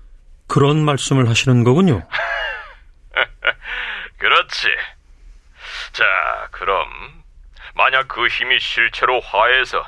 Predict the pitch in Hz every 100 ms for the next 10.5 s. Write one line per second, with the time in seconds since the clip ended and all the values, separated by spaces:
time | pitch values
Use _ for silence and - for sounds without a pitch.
0 | - - - - - - 95 - 110 143
1 | 139 139 143 147 - - - 131 151 -
2 | - - - - - - - - - -
3 | - - - 214 196 143 - - - -
4 | 131 165 131 - - 117 147 120 - -
5 | - 82 113 117 135 143 147 156 143 -
6 | - _ - - - - - _ - 120
7 | 123 120 107 80 - - 147 139 92 95
8 | 113 117 107 117 120 120 120 123 127 127
9 | 123 - - - - - 71 76 73 -
10 | 120 - 127 -